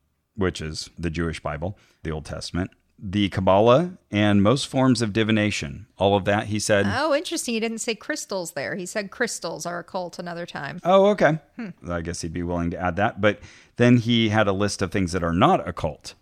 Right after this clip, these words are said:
Speaker 1: Heavy metal music, yoga, aromatherapy, Dungeons and Dragons, belief in U F Os, <laughs> Ouija boards,
Speaker 2: Hmm.
Speaker 1: New Age religions,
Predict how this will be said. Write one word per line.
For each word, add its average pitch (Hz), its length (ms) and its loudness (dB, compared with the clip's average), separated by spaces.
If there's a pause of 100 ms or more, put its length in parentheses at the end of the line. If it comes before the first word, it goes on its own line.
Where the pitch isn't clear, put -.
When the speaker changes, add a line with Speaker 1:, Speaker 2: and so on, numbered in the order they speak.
(160)
Speaker 1:
Heavy 95 300 2
metal 143 300 6
music, 80 580 -4 (340)
yoga, 123 800 2 (640)
aromatherapy, 120 880 2 (340)
Dungeons 92 520 2
and 135 160 0
Dragons, 143 800 0 (400)
belief 90 380 -4
in 104 140 2
U 120 140 4
F 127 180 2
Os, 104 640 2 (200)
<laughs> - 360 -6
Ouija 139 520 2
boards, 87 600 -4 (480)
Speaker 2:
Hmm. 214 920 -8
Speaker 1:
New 151 300 4
Age 139 300 2
religions, 117 840 2